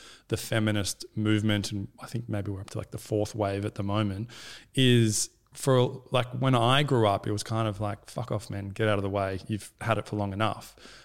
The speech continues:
But what I'm witnessing now is starting to see there is an invitation for good men to join the ranks and the table and come forward. And,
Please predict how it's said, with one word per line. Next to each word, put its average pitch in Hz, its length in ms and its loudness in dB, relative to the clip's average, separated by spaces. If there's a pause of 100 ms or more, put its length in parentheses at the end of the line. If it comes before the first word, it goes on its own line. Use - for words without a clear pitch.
(100)
But 117 140 2
what 135 160 6
I'm 131 240 6
witnessing 113 540 0
now 110 360 4
is 104 100 0
starting 104 380 2
to - 100 -6
see 107 440 2
there 110 180 4
is 104 80 4
an 113 60 4
invitation 110 600 2
for 107 200 -4 (520)
good 135 180 6
men 107 380 4
to 110 120 -2
join 107 640 4 (140)
the 107 100 0
ranks 104 460 2
and 104 100 -2
the 98 60 -2
table 107 380 4
and 101 160 -2
come 110 260 4
forward. 107 500 2 (520)
And, 110 680 2